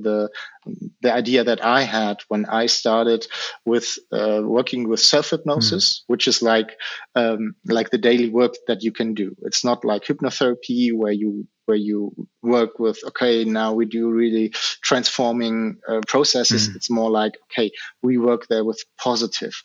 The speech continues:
Speaker 1: suggestions, visu-, uh, visualizations." It's a bit different to
Speaker 2: Mm.
Speaker 1: hypnotherapy 'cause this is self-hypnosis, um, other processes that you're doing there. But through the regular work, it's
Speaker 2: So
Speaker 1: fantastic.
Speaker 2: how often would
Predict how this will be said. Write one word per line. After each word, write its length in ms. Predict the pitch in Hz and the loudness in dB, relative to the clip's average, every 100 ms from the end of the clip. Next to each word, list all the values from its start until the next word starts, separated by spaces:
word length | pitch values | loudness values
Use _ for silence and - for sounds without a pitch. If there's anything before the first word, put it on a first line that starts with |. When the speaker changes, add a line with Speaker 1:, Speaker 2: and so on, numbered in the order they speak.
| - - | -18 -4
Speaker 1:
suggestions, 1000 | - - 113 110 120 - - 117 101 - | 0 2 2 2 0 0 -2 -2 -2 -4
visu-, 260 | 120 117 104 120 | -2 -4 -2 -2
uh, 20 | 113 | 0
visualizations." 920 | 120 120 110 107 107 101 - 98 - | 0 0 0 0 -2 -2 -4 -6 -8
It's 160 | - 120 | -4 -2
a 20 | |
bit 140 | 131 - | -2 0
different 360 | 135 - 123 104 | -2 0 -4 -2
to 100 | 113 | 0
Speaker 2:
Mm. 160 | 110 | 0
Speaker 1:
hypnotherapy 640 | 104 101 107 107 - 107 104 - - | 0 -4 -4 -4 -4 -6 -4 -8 -4
'cause 220 | 120 110 | -2 0
this 220 | 107 131 - | 2 2 0
is 120 | - | -2
self-hypnosis, 920 | - 120 - 110 113 107 104 104 - - - _ | 0 0 -2 -8 -4 0 0 0 -2 -4 -16 _
um, 420 | 123 113 110 110 101 - - - - | 0 0 0 -2 -6 -12 -18 -12 -4
other 200 | 120 120 | 0 0
processes 600 | - 107 95 - - - | -2 -2 -2 -2 -4 -4
that 240 | 104 - | -8 -4
you're 80 | 110 | -6
doing 360 | 104 120 104 101 | 0 2 2 -2
there. 240 | - - 117 | -6 -8 -6
But 120 | 113 101 - - | -6 -6 -14 -10
through 360 | - 135 143 | -2 2 4
the 200 | 131 117 | 4 2
regular 440 | 110 120 117 113 104 | 4 2 2 0 2
work, 300 | 117 117 - _ _ _ - | 4 2 0 _ _ _ -6
it's 120 | - | -4
Speaker 2:
So 120 | - | -4
Speaker 1:
fantastic. 340 | 190 - - - | -2 0 0 4
Speaker 2:
how 200 | 220 208 | 4 4
often 260 | 185 190 | 0 2
would 280 | 170 175 156 | 4 2 0